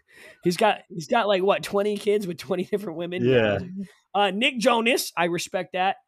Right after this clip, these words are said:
Speaker 1: Nicki
Speaker 2: Okay.
Speaker 1: Minaj.
Speaker 2: That, mm, I
Speaker 1: Dope.
Speaker 2: guess that counts, huh?
Speaker 1: I like that. I like that. Nickelodeon <laughs> is what Travis wrote.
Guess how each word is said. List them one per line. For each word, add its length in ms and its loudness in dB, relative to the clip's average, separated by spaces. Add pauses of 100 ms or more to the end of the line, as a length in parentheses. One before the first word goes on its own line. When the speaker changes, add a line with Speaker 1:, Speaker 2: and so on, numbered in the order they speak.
(100)
Speaker 1:
Nicki 200 2
Speaker 2:
Okay. 160 4
Speaker 1:
Minaj. 760 2 (460)
Speaker 2:
That, 280 -2 (240)
mm, 320 -6
I 120 6
Speaker 1:
Dope. 80 0
Speaker 2:
guess 140 -2
that 120 -4
counts, 320 -4
huh? 220 -6
Speaker 1:
I 40 -10
like 240 -6
that. 260 -2
I 40 -2
like 220 -4
that. 200 0
Nickelodeon 1400 2
<laughs> 40 -10
is 140 -2
what 180 -4
Travis 680 -14
wrote. 280 -14